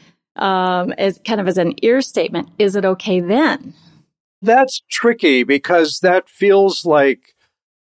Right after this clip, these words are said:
Speaker 2: like a fake apology. It's like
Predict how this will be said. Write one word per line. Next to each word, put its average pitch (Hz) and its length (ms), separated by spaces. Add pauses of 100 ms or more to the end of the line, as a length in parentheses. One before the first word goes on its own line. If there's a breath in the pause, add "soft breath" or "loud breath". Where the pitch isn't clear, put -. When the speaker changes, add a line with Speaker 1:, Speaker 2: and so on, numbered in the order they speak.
(120)
Speaker 2:
like 135 320
a 120 260
fake 185 420
apology. 104 920
It's 123 300
like 127 260